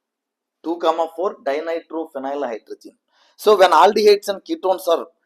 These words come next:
treated with టూ ఫోర్ డిఎన్పి, టూ కామా ఫోర్ dinitrophenoyl hydrogens ఫామ్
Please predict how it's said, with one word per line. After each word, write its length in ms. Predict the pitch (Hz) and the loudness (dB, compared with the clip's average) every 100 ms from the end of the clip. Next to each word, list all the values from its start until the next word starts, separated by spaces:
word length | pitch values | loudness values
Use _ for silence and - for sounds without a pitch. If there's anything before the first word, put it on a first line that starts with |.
| _ _ | _ _
treated 300 | 170 196 202 185 | -4 0 0 2
with 160 | 180 - - _ _ _ | -2 -4 -14 _ _ _
టూ 80 | 196 220 | -6 -4
ఫోర్ 200 | 220 208 175 | 2 2 2
డిఎన్పి, 460 | 160 165 160 - 127 - _ _ _ _ _ _ _ _ _ _ _ | -2 -2 -2 -14 -20 -20 _ _ _ _ _ _ _ _ _ _ _
టూ 80 | 202 226 226 | -14 -8 -2
కామా 240 | 208 208 208 | 0 0 -2
ఫోర్ 220 | - 180 185 - | -4 -6 -4 -2
dinitrophenoyl 1080 | 175 196 190 180 175 180 - 143 165 180 175 127 | -2 -2 -6 -6 -10 -10 -8 -6 -4 -4 -4 -6
hydrogens 720 | 131 160 175 170 147 175 180 _ - | -8 -8 -10 -10 -10 -14 -18 _ -14
ఫామ్ 200 | 117 | -14